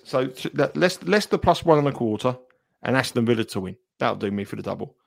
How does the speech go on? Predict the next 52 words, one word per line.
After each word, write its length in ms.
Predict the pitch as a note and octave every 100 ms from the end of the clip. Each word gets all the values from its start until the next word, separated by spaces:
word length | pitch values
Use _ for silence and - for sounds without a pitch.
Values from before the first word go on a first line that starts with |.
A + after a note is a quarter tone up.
| _ _ _ _
The 120 | D3+
outsider 640 | D#3+ - D#3 D3 A#2 C3 C#3 _ -
is 100 | A2+
obviously 340 | B2 A2 A#2
Leicester 320 | A2+ A2 G#2 - _ _ _
at 180 | A#2 - -
eight 160 | A2 G#2+
to 140 | G#2
one. 200 | F#2 G#2+ _
Opposing 380 | - C#3+ B2+ A2+
Chelsea 360 | G#2+ A2+ G#2 G2+
again, 220 | F#2+ G2+
like, 120 | A#2 -
if 100 | G#2+
you 60 |
know. 120 | G#2 G2+ _ _ _ _ _ _ _ _ _ -
They 80 | E3+
must 180 | F3+
be 80 | F3
deflated 640 | C#3 A#2+ C#3+ C#3 C3+ A2
after 260 | G#2 G#2 -
the 80 | G2+
F 120 | G2+
A 60 | G2
Cup. 200 | - -
Pl-, 140 | C#3
two 220 | - D#3+
matches 340 | C3+ B2+ - A#2
against 280 | A2+ - - _ -
Liverpool, 460 | A#2+ A2+ - A2
playing 340 | G#2+ G2+ G#2 - _ _
really, 300 | A#3+ A#3 E3+
really 260 | C#3+ B2+ A#2+
well 260 | B2 B2+
and 100 | A2
then 200 | A2+ A2
losing 320 | A2 A#2+ G#2+ G#2
on, 140 | G#2+ -
in, 120 | G2+
in 220 | - G#2+
extra 220 | A2 -
time. 120 | - G2
I, 40 |
th-, 100 | -
I 60 | -
expect 340 | G#2+ - -
a 40 | A#2+
very, 420 | A2 A#2 D3 C3+
very 180 | A#2+ A#2
different 340 | - A2 G#2+
Chelsea 300 | - A2 -
to-, 80 | G2+